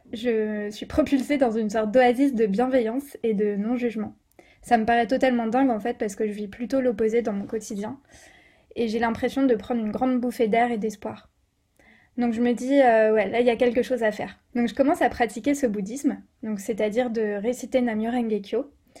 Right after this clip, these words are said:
avec, euh, beaucoup de détermination, euh, pour trouver la paix intérieure.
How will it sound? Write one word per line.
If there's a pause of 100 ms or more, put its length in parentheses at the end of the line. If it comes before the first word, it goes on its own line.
(440)
avec,
euh,
beaucoup
de
détermination, (240)
euh,
pour
trouver
la
paix
intérieure.